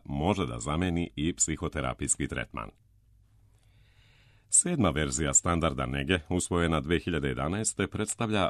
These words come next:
veliki zaokret u odnosu na dotadašnji medicinski i psihijatrijski tretman transrodnih osoba. Autori smjernica kao cilj tretmana navode postizanje trajnog ličnog komfora za život u sopstvenom rodu,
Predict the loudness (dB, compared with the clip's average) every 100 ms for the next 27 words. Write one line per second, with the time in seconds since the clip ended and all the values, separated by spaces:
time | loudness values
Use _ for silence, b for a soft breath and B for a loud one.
0 | -2 -4 -2 0 0 2 2 0 0 -4
1 | 0 0 2 0 0 -2 0 0 0 0
2 | 0 -2 -2 -2 -2 0 0 -2 -2 -2
3 | -2 -2 -4 -4 -2 -2 0 -2 -2 -2
4 | -2 -2 -2 -4 -2 -4 -4 -4 -4 -4
5 | -6 -6 -6 -10 _ _ B B B B
6 | B B B 2 2 2 4 2 0 -4
7 | 0 2 4 2 2 -2 -2 -2 -2 -2
8 | 0 2 2 0 -8 -6 -4 0 -2 -2
9 | 0 0 0 -2 -8 b b b b b
10 | -2 0 0 2 2 0 -2 -2 0 0
11 | 0 0 0 0 -2 0 0 0 0 0
12 | 0 0 -2 0 0 0 -2 0 -2 -2
13 | -2 0 0 -2 -4